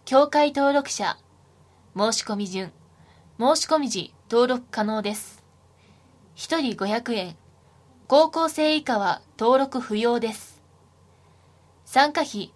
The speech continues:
一組四千円。当日納付。棄権の時も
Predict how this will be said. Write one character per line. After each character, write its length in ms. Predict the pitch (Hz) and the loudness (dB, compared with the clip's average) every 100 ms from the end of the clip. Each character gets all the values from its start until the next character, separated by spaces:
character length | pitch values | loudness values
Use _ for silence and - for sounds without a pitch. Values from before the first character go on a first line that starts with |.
| _ - | _ -14
一 240 | - 320 | -6 -4
組 320 | 285 202 180 | -2 -6 -4
四 160 | 196 214 | -4 -4
千 280 | 214 208 196 | -4 -6 -6
円。 240 | 190 165 _ _ _ _ _ _ _ | -10 -12 _ _ _ _ _ _ _
当 160 | 247 277 | -2 0
日 280 | 269 262 226 | 0 -6 -6
納 220 | 226 220 | -6 -6
付。 260 | - 220 - _ _ _ _ _ _ _ _ | -8 -10 -10 _ _ _ _ _ _ _ _
棄 140 | - - | -12 2
権 180 | 302 311 | 2 4
の 120 | 311 | 2
時 220 | 302 277 | 0 -4
も 220 | 214 151 | -4 -6